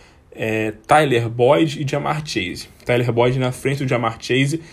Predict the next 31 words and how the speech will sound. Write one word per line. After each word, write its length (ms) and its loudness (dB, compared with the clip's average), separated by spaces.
pelos 220 0
problemas 380 0
que 60 -6
o 40 -2
Ja'Marr 240 -2
Chase 280 -4
vem 240 -4
tendo 440 -4
de 120 -2
drops 460 0
aí 100 2
nessa 240 -4
preseason, 680 -2
não 120 -4
fez 160 -4
uma 120 -2
pré-temporada 520 -2
muito 240 -4
boa 240 0
o 120 0
Ja'Marr 300 -6
Chase, 440 -2
é, 160 -6
não 140 -4
foi 180 -4
o 40 -4
que 60 -6
a 60 0
gente 140 -4
esperava 500 -2
dele. 440 -2